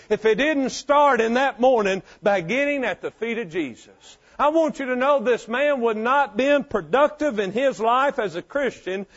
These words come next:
if he didn't go to the feet of the Master. I want you to know that our Christianity and our witness is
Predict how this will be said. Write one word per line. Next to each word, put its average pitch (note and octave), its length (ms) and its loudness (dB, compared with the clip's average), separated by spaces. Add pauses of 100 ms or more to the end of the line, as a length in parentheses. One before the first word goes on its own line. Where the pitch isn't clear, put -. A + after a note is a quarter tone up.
(140)
if F3+ 140 -6
he C#4+ 180 0
didn't B3+ 300 -2
go A#3 260 2
to F#3+ 180 -4
the E3 120 -6
feet G3+ 400 -4
of E3+ 100 -2
the F3 60 -6
Master. D#3+ 680 -6 (260)
I F#3+ 200 0
want A3+ 280 -2
you A#3+ 120 -8
to A3+ 80 -6
know E3+ 260 0
that D3+ 160 -2
our G#3+ 220 0
Christianity F#3 1120 -6
and D3+ 180 -6
our G#3 260 0
witness D3+ 600 -4 (180)
is F3 240 -2